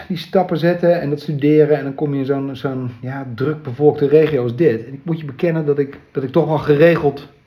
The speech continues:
wakker word en, en droom van, van dat oude normaal.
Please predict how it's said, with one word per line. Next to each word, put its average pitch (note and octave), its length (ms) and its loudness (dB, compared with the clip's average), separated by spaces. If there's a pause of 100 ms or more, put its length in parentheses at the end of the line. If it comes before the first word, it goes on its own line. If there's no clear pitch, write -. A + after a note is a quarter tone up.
wakker D3 280 -2
word B2+ 400 -4
en, C#3 220 -12
en A#2+ 200 -8
droom C3 560 0
van, B2 480 -8 (1120)
van A#2+ 140 -4
dat A#2 140 -4
oude D3+ 300 2
normaal. C3 540 -4